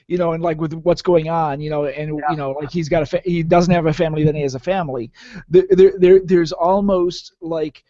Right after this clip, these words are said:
Speaker 1: you know, it, it's almost like his mother is reaching her hand down and saying, you know, giving her blessing on it, right, with, with this mixtape. Like, you know, "You've completed this, you now have a family." Uh, uh,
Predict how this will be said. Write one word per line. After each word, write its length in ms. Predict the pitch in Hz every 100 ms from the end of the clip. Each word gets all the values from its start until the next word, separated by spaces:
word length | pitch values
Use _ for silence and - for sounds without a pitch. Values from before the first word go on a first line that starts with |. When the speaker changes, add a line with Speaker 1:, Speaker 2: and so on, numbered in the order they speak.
| _ _ _ _ _ _ _ -
Speaker 1:
you 100 | 180
know, 240 | 160 156 -
it, 340 | 175 - 180 -
it's 180 | 165
almost 280 | 202 196 190
like 120 | 185 160
his 180 | 160
mother 360 | 156 170 170 165
is 160 | 151 147
reaching 320 | 180 170 180
her 160 | 160
hand 260 | 156 156 156
down 300 | 156 160 156
and 120 | 143
saying, 440 | 139 156 147 147 143
you 140 | 175
know, 140 | 170 147
giving 520 | 165 175 165 160 151
her 120 | 135 151
blessing 540 | 151 151 151 - 143
on 180 | 120 120
it, 60 | 110
right, 240 | 131 143
with, 180 | 139 135
with 120 | 143
this 140 | 135
mixtape. 380 | 147 143 - 107
Like, 200 | 131 127
you 60 | 139
know, 100 | 131
"You've 220 | 135 135
completed 420 | 147 131 147 139
this, 180 | 135 131
you 80 | 143
now 140 | 139
have 160 | 139 139
a 60 | 131
family." 600 | 139 131 131 127 123 123 _ _ _ _ _
Uh, 100 | 139 120
uh, 60 | 123